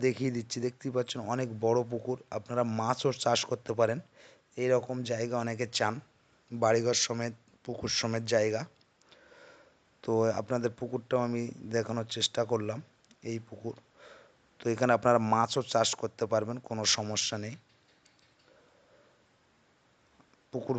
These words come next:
পাড় দিয়ে দেখুন বন্ধুরা, কলা গাছ, বিভিন্ন গাছগাছালি লাগানো আছে। আমি সম্পূর্ণটা ভিডিওর মধ্যে হয়তো তুলে ধরতে পারছি না, অনেক বড় জায়গা, যতটুকু পারি আপনাদের তুলে ধরার চেষ্টা করছি। পছন্দ হলে আপনারা নিতে পারেন, পছন্দ না হলে নেওয়ার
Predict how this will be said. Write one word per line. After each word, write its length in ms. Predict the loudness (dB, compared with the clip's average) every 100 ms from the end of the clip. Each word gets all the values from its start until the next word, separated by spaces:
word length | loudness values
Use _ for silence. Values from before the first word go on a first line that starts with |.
| 4
পাড় 180 | 4 4
দিয়ে 140 | 2 2
দেখুন 200 | 2 0 -2
বন্ধুরা, 300 | -2 -2 -4 -4
কলা 220 | 2 4 4
গাছ, 100 | 2 -2
বিভিন্ন 260 | -6 -6 -6 -4
গাছগাছালি 500 | -4 -4 -4 -2 -2 -4
লাগানো 260 | -4 -4 -4 -6
আছে। 160 | -8 -12 _ _ _ -20 -20 -20 -20 _ _ -8
আমি 140 | 0 2
সম্পূর্ণটা 520 | 2 0 -4 0 2 2 0
ভিডিওর 280 | 0 0 2
মধ্যে 180 | 0 0
হয়তো 200 | 0 -2 -12
তুলে 180 | -8 -4
ধরতে 240 | -4 -6 -10 -6
পারছি 260 | -4 -2 0
না, 60 | 0
অনেক 120 | 0 0
বড় 120 | 2 4 6
জায়গা, 260 | 6 4 -4 -14 _ _ _
যতটুকু 480 | -4 -2 -2 -2 0 4
পারি 140 | 6 6
আপনাদের 320 | 4 -2 -4 -6 _
তুলে 160 | -4 0
ধরার 200 | 2 0 -2
চেষ্টা 220 | -6 -4 -4
করছি। 240 | -6 -8 -20 -20 -18 -18 -18 -20 -20 _ _ _ _ _ _ _ _ 4
পছন্দ 380 | 4 4 2 4 4
হলে 180 | 4 4 2
আপনারা 220 | 2 -2 -2
নিতে 160 | -2 0
পারেন, 180 | 0 0 -2
পছন্দ 280 | -4 -2 -4 -2
না 60 | 0 0
হলে 160 | -2 -2
নেওয়ার 240 | 0 0